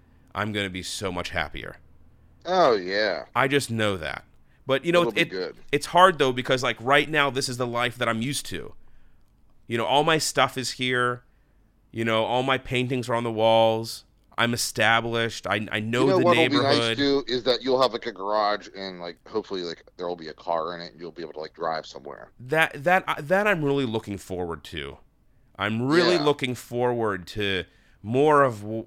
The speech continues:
Speaker 1: you know, like, a normal life. Having a, I mean, I, I, I have a yard. Okay.
Speaker 2: Yeah.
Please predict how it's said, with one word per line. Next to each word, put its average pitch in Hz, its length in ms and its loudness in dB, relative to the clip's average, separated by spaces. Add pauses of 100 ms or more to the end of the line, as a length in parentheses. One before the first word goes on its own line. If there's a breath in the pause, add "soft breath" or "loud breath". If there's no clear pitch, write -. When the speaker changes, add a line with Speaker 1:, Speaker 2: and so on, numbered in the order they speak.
Speaker 1:
you 120 160 -2
know, 107 400 -2
like, 104 160 -4
a 110 60 -4
normal 110 540 -2
life. 73 460 -8 (600)
Having 110 380 -2
a, 104 240 -4
I - 40 -8
mean, 113 160 -4 (140)
I, - 140 -10
I, - 280 -6 (100)
I - 20 6
have 139 160 2
a 131 60 2
yard. 98 560 -2 (840)
Okay. 82 400 -6
Speaker 2:
Yeah. 95 220 2